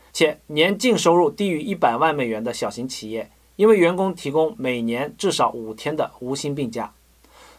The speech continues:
同时，员工总数在五到九十九人，或不超过四位员工，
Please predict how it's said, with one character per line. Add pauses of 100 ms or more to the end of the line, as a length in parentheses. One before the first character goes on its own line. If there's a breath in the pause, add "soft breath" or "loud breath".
同
时，
员
工
总
数
在
五
到
九
十
九
人， (240 soft breath)
或
不
超
过
四
位
员
工，